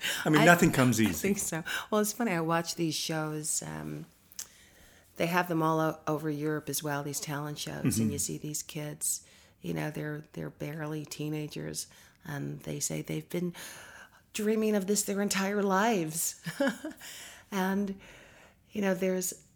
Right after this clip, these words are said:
Speaker 2: there's something that time does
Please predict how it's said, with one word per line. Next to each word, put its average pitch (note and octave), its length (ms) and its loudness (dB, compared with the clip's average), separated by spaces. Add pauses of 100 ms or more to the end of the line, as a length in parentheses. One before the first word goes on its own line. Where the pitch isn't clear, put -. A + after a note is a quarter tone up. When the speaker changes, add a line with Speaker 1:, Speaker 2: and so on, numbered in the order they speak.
(1400)
Speaker 2:
there's F#3 420 2 (160)
something G#3 760 0
that E3+ 360 -4
time E3 580 -4
does C#3 640 -4